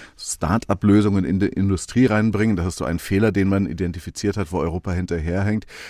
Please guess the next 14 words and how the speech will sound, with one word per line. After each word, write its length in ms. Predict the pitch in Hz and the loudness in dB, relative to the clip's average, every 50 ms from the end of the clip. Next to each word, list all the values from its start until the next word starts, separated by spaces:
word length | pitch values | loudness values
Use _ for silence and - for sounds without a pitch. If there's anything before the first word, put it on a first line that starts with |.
| - | -16
Sie 120 | - - 95 | -8 -2 0
wollen 160 | 107 120 143 | 2 2 4
aber 160 | 131 120 80 | 4 2 0
auch 100 | 113 151 | 0 -2
stark 300 | - - - 120 127 - | -4 -4 -4 -4 -2 0
Lobby 240 | 127 117 120 127 127 | 0 2 2 2 2
machen 260 | 123 123 - - 127 | 2 0 0 0 -2
und 100 | 123 117 | -2 -2
zwar 220 | - - 117 - - | -2 -2 -2 -2 -2
auch 160 | 127 - - | -2 0 2
wieder 200 | 131 113 107 92 | 2 2 2 2
gegen 220 | 82 92 87 95 | 0 0 -2 0
diese 220 | 87 90 85 85 82 | -2 -2 -2 -4 -4
Regulierung. 680 | 85 - 85 78 71 80 80 80 95 104 113 123 131 | -6 -4 -6 -6 -6 -6 -6 -4 -2 -2 0 -2 -2